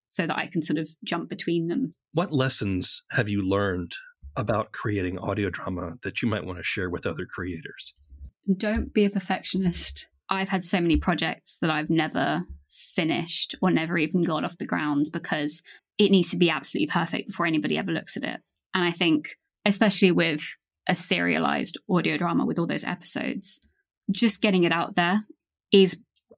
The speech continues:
Speaker 1: arguably more important than making it good, which sounds absolutely blasphemous. But I think getting into the rhythm of writing and getting into the rhythm of releasing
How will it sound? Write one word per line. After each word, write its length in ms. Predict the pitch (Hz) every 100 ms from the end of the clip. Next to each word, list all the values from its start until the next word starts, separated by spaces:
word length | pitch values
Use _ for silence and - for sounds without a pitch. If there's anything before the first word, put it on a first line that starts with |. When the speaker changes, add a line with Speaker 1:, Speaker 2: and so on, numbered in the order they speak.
| _
Speaker 1:
arguably 500 | 202 208 233 277 254
more 220 | 214 196 180
important 560 | 175 190 185 214 254
than 140 | 196 185
making 300 | 190 196 185
it 140 | 196
good, 320 | 185 240 - - - - -
which 160 | 196
sounds 360 | - 240 220 202
absolutely 500 | 196 196 208 185 175 175
blasphemous. 760 | 180 180 - - - - - _ _
But 240 | 196 175 - _ _ _ _ -
I 80 | 196
think 360 | 202 190 - - - -
getting 260 | 208 196 196
into 220 | 190 -
the 120 | 180
rhythm 500 | 170 180 175 170 170 - 180
of 220 | 170 175
writing 680 | 175 175 - - - 175 - _ _ -
and 100 | 190
getting 220 | 175 180
into 140 | - -
the 80 |
rhythm 240 | 175 175 165
of 100 | 165
releasing 680 | 170 175 180 - 214 262